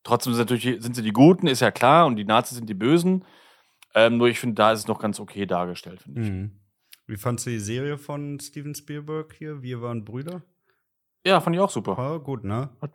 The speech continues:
Speaker 1: ja, hat mir auch richtig gut gefallen.
Speaker 2: Ja.
Speaker 1: Echt sehr, sehr gute Serie.
Speaker 2: Muss ich auch sagen, muss ich auch sagen.
Speaker 1: Ja.
Speaker 2: Wobei die erste Folge, wo sie da wirklich noch in diesem Trainingslager so mit die beste eigentlich ist, ne? Mit den
Speaker 1: Ja?
Speaker 2: Fand ich schon.
Speaker 1: Hm.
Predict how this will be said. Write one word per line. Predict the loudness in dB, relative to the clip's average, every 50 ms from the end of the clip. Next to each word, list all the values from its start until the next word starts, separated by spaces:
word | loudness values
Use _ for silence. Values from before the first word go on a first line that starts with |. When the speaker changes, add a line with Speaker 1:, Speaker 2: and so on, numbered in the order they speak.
| _ _
Speaker 1:
ja, | 2 4 6 6
hat | 4 4 4
mir | 4 2
auch | 2 2
richtig | 0 -4 -2 -2
gut | -2 -2 -2
gefallen. | -4 -4 -2 0 0 0 -2
Speaker 2:
Ja. | -4 -6
Speaker 1:
Echt | -8 -10 -14
sehr, | -14 -10 -2 0 0 2 2
sehr | 0
gute | -2 -2 -4 -4
Serie. | -2 -2 -2 -2 -4 -6 -8
Speaker 2:
Muss | -10 -12
ich | -14 -14
auch | -14 -16 -16
sagen, | -14 -12 -12 -10 -10 -10 -12 -12 -12
muss | -14 -14 -14 -14
ich | -14
auch | -14 -12
sagen. | -10 -10 -10 -6 -6
Speaker 1:
Ja. | -4 -2
Speaker 2:
Wobei | -2 -2 -2 -4
die | -4 -8 -8
erste | -6 -8 -8 -8 -6 -6 -6 -4 -4 -6 -6
Folge, | -8 -8 -6 -6 -6 -6 -6 -8 -8 -8 -10
wo | -12 -12
sie | -12 -12 -8
da | -6 -6 -6 -6 -6
wirklich | -10 -12 -12 -12 -12
noch | -12 -10 -10
in | -10 -10
diesem | -10 -10 -12 -12 -14
Trainingslager | -10 -10 -8 -8 -8 -8 -10 -8 -8 -6 -6 -6 -8 -8
so | -8 -8
mit | -10 -10 -10
die | -12
beste | -12 -10 -10 -10 -10 -10 -10 -12
eigentlich | -10 -10 -12 -12 -12 -14 -14 -14
ist, | -14 -14 -14 -12
ne? | -12 -12 -10
Mit | -12 -12 -12
den | -12 -12 -12 -12
Speaker 1:
Ja? | -6 2 2 4 4 2 0 -6 _ _
Speaker 2:
Fand | -16 -14 -12 -12 -12
ich | -12 -12
schon. | -12 -10 -10 -10 -10 -12 -12
Speaker 1:
Hm. | -10 -8 -8 -8